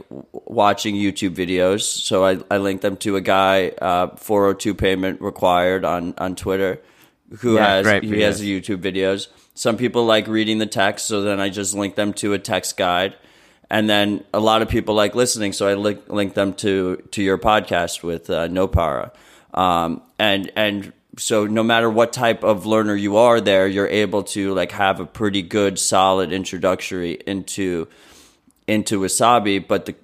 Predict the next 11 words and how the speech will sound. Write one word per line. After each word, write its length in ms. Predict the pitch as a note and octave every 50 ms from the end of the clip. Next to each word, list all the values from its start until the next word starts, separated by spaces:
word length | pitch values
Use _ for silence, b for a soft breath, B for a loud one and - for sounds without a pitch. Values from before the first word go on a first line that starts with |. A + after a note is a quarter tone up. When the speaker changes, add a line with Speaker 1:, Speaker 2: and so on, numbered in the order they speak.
| _ _
Speaker 1:
the 140 | - A2 G#2
crazy 460 | - - A#2 A#2+ B2+ B2 A2+ A#2 G#2
thing 260 | F#2+ - G2+ F#2+ F#2
there 220 | F#2+ F#2 F#2+ F#2+ F#2
is 100 | F#2 -
that's 180 | G#2 F#2+ F#2+
from 220 | - - A2+ G2+ E2+
three 320 | - - G#2+ A2 A2+ A2
different 300 | G2+ G#2 - G#2+ F#2+ -
content 460 | A2 A2 A2 A2 G#2 - G2+ G2 -
producers. 680 | - - F#2 D#2+ F2+ F2 - - - - - - -